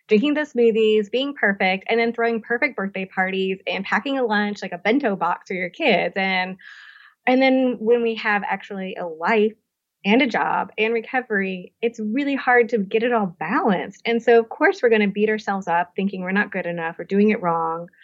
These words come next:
Oh my gosh, and just second guessing it, especially if you don't have that sounding board. Um, and I think sometimes dietitians are that sounding board so much for our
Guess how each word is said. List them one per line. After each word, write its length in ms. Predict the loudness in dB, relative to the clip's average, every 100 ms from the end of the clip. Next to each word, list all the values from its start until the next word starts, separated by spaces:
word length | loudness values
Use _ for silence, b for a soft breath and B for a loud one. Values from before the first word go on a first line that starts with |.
| B B B 4
Oh 140 | 6
my 140 | 6 4
gosh, 360 | 2 -2 -2
and 140 | -4 -4
just 260 | -6 -10 _ -4
second 300 | -2 0 0
guessing 360 | 0 0 -4
it, 140 | -4 -8
especially 540 | -12 -16 -12 -10 -8 -8
if 100 | -2
you 60 |
don't 180 | 2 2
have 200 | 2 2
that 180 | 0 -4 _ _
sounding 560 | -2 2 4 4 2
board. 440 | 0 -2 -2 -6 -8 B B B B
Um, 360 | 0 4 6 6
and 80 | 4
I 60 |
think 300 | 4 2 2 -2
sometimes 720 | -2 -2 0 0 0 0 -4 _ _ _ _ _ _ _ _ -2
dietitians 800 | 2 4 2 -2 -2 -2 -2 -6 -18 -8
are 160 | -4 2
that 200 | 0 0
sounding 340 | -2 0 0
board 220 | -2 -4 -6
so 380 | -4 -2 0 2
much 300 | 2 0 -2
for 100 | 0
our 200 | 0